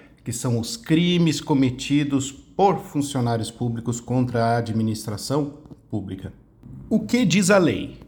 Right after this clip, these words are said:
Solicitar ou receber, para si ou para outrem, direta ou indire-, indiretamente, ainda que fora da função ou antes de assumi-la,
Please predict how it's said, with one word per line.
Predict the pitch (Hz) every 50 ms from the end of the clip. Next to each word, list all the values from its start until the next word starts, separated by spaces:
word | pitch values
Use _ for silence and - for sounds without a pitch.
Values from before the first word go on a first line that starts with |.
| - -
Solicitar | - - - 202 226 233 247 226 - 240 226 - 185 180 190 202
ou | 196
receber, | 180 185 185 - 196 170 135 117 90 - - - - - - - - - _ _
para | - 117 113 113 107
si | - - - - 127 135 165 190 185 - - -
ou | - 113 104
para | - - 110 113 156 170
outrem, | 180 175 147 - - - - - - - - -
direta | - 156 180 160 131 117 120 123 123 123 - 147 135 - -
ou | 151 151
indire-, | 160 165 165 151 165 160 156 151 - - - - - -
indiretamente, | 170 185 190 185 147 139 151 139 120 117 117 120 - 143 143 143 123 98 - - - - - - - - - -
ainda | - 151 180 220 233 226 226 220
que | - 175 131
fora | - - - 135 131 143 147 143
da | 139 131
função | 135 - 127 110 - - - 143 170 185 - - - -
ou | 151 151 156 143 131
antes | 127 131 131 -
de | 143
assumi-la, | 139 127 - 160 143 131 113 90 -